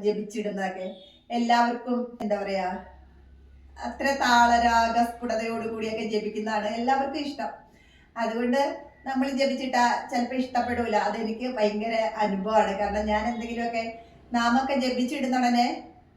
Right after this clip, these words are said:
ആരും തന്നെ ഒരു ലൈക്ക് പോലും അടിക്കൂല. എൻ്റെ ഏറ്റവും പ്രിയപ്പെട്ട കുറച്ച് പേര് വന്നിട്ട് ലൈക്ക് അടിക്കും.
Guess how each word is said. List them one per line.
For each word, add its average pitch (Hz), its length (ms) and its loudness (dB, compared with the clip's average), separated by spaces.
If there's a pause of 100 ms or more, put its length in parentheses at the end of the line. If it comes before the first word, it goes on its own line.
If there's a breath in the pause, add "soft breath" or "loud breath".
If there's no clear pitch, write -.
(100)
ആരും 277 340 2
തന്നെ 285 180 0
ഒരു 269 140 2
ലൈക്ക് 247 320 2
പോലും 269 380 2
അടിക്കൂല. 208 420 0 (600 loud breath)
എൻ്റെ 226 160 -4
ഏറ്റവും 247 540 0
പ്രിയപ്പെട്ട 247 420 -2
കുറച്ച് 254 540 -6
പേര് 247 280 -2
വന്നിട്ട് 208 380 0
ലൈക്ക് 190 260 -2
അടിക്കും. 185 320 -8